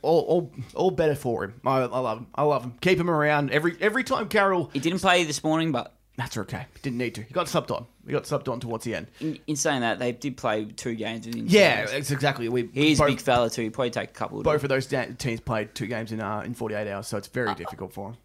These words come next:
Speaker 2: Is the, the fans starting to turn to the good for David Moyes, do you think?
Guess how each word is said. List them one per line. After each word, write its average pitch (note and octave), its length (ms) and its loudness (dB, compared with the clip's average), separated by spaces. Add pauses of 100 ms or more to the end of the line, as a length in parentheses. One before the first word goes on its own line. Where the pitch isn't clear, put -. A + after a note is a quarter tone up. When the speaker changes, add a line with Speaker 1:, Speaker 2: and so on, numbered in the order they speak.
Speaker 2:
Is D#3 160 2
the, D3+ 340 8
the D#3 60 -2
fans E3 460 4
starting D#3+ 320 4
to C#3+ 160 2
turn C#3+ 520 2 (140)
to D3+ 100 0
the C3+ 60 2
good C3 240 -2
for C#3 80 -6
David B2+ 280 4
Moyes, B2+ 260 0
do C3 60 -2
you C3 60 0
think? D3+ 280 -4